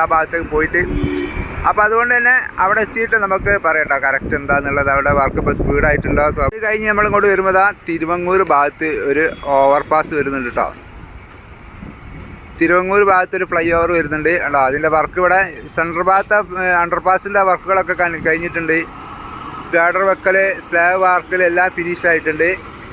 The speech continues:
ഇനി അപ്രോച്ച് റോഡിൻ്റെ വർക്കാട്ടോ. അത് ആ ഭാഗത്ത് ആരംഭിച്ചിട്ടില്ല, ഈ ഭാഗത്ത് ആരംഭിച്ചിട്ടില്ല, ഈ ഭാഗത്തും ആരംഭിച്ചിട്ടില്ല കേട്ടോ. തിരുവങ്ങൂർ ഭാഗത്ത് ദാ ഈ ഭാഗത്തുനിന്ന്,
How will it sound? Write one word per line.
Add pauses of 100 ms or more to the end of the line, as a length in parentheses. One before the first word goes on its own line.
(140)
ഇനി (220)
അപ്രോച്ച്
റോഡിൻ്റെ
വർക്കാട്ടോ. (760)
അത് (120)
ആ (120)
ഭാഗത്ത് (100)
ആരംഭിച്ചിട്ടില്ല, (220)
ഈ (100)
ഭാഗത്ത് (100)
ആരംഭിച്ചിട്ടില്ല, (840)
ഈ (120)
ഭാഗത്തും (120)
ആരംഭിച്ചിട്ടില്ല
കേട്ടോ. (3250)
തിരുവങ്ങൂർ (100)
ഭാഗത്ത്
ദാ (240)
ഈ (100)
ഭാഗത്തുനിന്ന്,